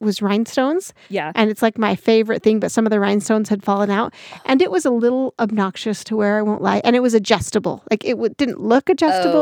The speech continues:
Speaker 2: Oh.
Speaker 1: but it was, like, fine jewelry, but it was, you know, c-, not fine, but, like,
Speaker 2: Yeah.
Speaker 1: costume jewelry. But anyway, and it was hard. I have really freakishly small fingers.
Speaker 2: Mm-hmm.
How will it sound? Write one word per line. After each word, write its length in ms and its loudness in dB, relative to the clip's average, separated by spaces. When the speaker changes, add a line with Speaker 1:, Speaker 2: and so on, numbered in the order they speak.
Speaker 2:
Oh. 40 0
Speaker 1:
but 160 0
it 80 4
was, 200 2
like, 260 2
fine 300 0
jewelry, 240 2
but 180 0
it 60 0
was, 280 -4
you 120 -4
know, 80 -12
c-, 140 -12
not 260 -2
fine, 220 -4
but, 200 -6
like, 220 -8
Speaker 2:
Yeah. 140 0
Speaker 1:
costume 240 -4
jewelry. 180 2
But 200 -6
anyway, 340 -4
and 120 2
it 60 0
was 160 0
hard. 280 -2
I 80 4
have 160 0
really 300 2
freakishly 560 -6
small 260 -6
fingers. 440 -4
Speaker 2:
Mm-hmm. 400 -4